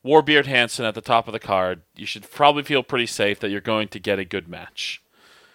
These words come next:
Not on this night, though. <laughs> Uh, about, oh, two minutes into the match, he went for an up and over, and his hand slipped on the rope, and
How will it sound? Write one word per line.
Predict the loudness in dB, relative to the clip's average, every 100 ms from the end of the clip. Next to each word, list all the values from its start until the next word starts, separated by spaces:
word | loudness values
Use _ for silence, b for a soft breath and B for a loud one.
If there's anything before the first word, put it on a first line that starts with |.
| b b b _ -4
Not | 4 6
on | 8 6
this | 0 -4
night, | -6 -6 -8
though. | -8 -8 -2 -2 2 0 2 -2 0 -2 0 0 0 -10
<laughs> | B B B B B
Uh, | 2 4 4 2
about, | -4 4 4 4 -2 -16 _ _
oh, | -8 -4 -2 -4 -6
two | -4 -2
minutes | 0 -2 -2 -6
into | -8 -8
the | -4
match, | 2 2 2 -4 -10 -10 b b b b b
he | -8 -4
went | -2 -2
for | -2 -2
an | 0
up | 0
and | 0 0
over, | 0 2 2 2 -2 -6
and | -2 -2 -4 -8 -12 B B B
his | -4 -2
hand | 0 0 0
slipped | -10 -2 -2 -4 -16 -20 -20 _ b b b
on | -2 0
the | 0
rope, | 4 4 4 0
and | 2 2 2 -2 -8 -10